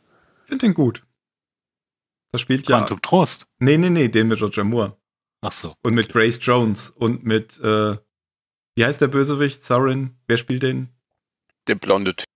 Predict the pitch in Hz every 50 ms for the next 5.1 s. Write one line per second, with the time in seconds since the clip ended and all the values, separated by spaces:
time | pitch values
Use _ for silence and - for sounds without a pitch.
0 | - - - - - - - - _ _ _ _ - 131 131 147 156 143 143 -
1 | - 160 - - - 127 - - 123 - - - 123 104 110 110 104 98 - -
2 | - _ - - 113 - - 117 - 113 110 113 113 - 120 120 120 - 117 107
3 | 107 104 - _ _ _ _ _ _ _ _ _ _ _ _ _ _ _ - 127
4 | - - - 123 120 143 127 123 131 131 117 110 104 110 101 98 101 107 98 -
5 | 123